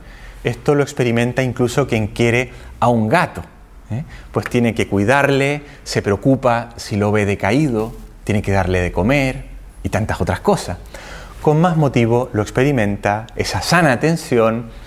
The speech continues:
quien quiere a otra persona o a Dios. La vida espiritual es lo que permite nuestra relación con los otros, la capacidad de compadecernos,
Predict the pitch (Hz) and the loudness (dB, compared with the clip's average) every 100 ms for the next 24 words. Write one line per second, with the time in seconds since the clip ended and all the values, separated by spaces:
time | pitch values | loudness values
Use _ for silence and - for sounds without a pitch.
0 | - - 127 117 113 131 131 113 110 127 | -18 -4 0 0 0 2 2 2 2 0
1 | 131 123 - 107 107 110 - - - - | -2 -2 -2 -2 -2 -8 -12 -20 -20 -20
2 | - - 120 117 90 80 - - - - | -18 -2 4 4 2 -2 -4 -12 -14 -14
3 | - - - - - - - - 107 107 | -12 -14 -14 -16 -16 -14 -14 -2 0 4
4 | 113 110 110 - 101 92 117 110 110 - | 4 4 2 -2 -4 2 4 4 0 -8
5 | - - - - - - 160 151 - - | -14 -18 -20 -18 -6 0 2 0 -6 -14
6 | - - 135 131 135 135 139 185 202 170 | -16 0 2 4 2 4 4 4 2 0
7 | 160 156 - - - - 127 123 - 120 | -2 -4 -14 -14 -10 0 2 2 0 0
8 | 113 110 - 165 180 165 139 113 104 - | 2 0 0 2 2 2 0 0 0 0
9 | 117 - - - - - 135 139 147 147 | -2 -2 -10 -12 -16 0 2 2 2 2
10 | - 160 220 220 180 - 135 - 113 101 | 4 4 4 2 0 2 0 2 0 0
11 | - 139 117 101 90 | 0 2 2 -2 -4